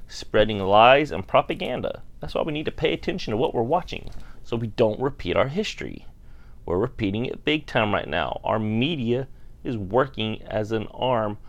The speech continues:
of the socialist, communist, one world government party. Can't even call them Democrats anymore. They want one world government where there's one ruler,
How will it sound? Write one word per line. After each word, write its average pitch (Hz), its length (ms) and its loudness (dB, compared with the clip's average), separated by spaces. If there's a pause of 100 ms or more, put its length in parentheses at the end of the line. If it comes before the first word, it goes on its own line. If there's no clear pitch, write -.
(260)
of - 120 -10
the 104 80 -2
socialist, 147 640 -2
communist, 131 640 -2 (220)
one 147 380 2
world 139 340 6
government 120 500 4
party. 85 480 4 (920)
Can't 185 240 6
even 147 160 4
call 147 180 4
them 120 120 2
Democrats 95 520 2
anymore. 92 460 -6 (260)
They - 60 -6
want 90 180 -2
one 151 260 4
world 160 240 6
government 113 400 4
where 90 140 -4
there's 98 240 -6
one 139 240 2
ruler, 110 400 4